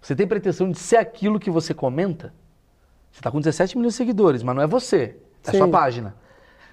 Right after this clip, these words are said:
Speaker 1: Dá um negócio do tipo, "Puta, eu queria tanto ser essa página, eu queria ter esses dezessete milhões de seguidores, pra eu ser o cara que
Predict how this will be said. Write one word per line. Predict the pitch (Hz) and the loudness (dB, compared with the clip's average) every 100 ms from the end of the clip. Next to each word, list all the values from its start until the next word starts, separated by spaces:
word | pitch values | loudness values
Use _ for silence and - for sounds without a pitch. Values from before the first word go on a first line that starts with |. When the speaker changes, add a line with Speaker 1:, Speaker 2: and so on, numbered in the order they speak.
| - | -2
Speaker 1:
Dá | 143 | 0
um | 208 | 2
negócio | 180 151 165 156 | 2 2 2 0
do | |
tipo, | 139 - - | -8 -12 -12
"Puta, | 156 | -10
eu | - | -8
queria | 143 | -8
tanto | 131 185 | -4 -4
ser | 185 - 156 | -2 2 2
essa | 156 135 | 2 0
página, | 135 143 127 113 104 - - - - | 4 2 2 -8 -12 -18 -20 -18 -10
eu | 113 | -2
queria | 156 175 | 4 4
ter | 170 | 4
esses | 156 139 | 0 -2
dezessete | 131 127 120 123 | -6 -6 -8 -8
milhões | 120 | -10
de | - | -8
seguidores, | 117 120 135 123 - - - - | -6 -2 -2 -2 -8 -20 -20 -4
pra | 123 123 | 0 2
eu | 156 | 2
ser | 160 151 | 0 -4
o | |
cara | - 143 | 2 2
que | 139 | 2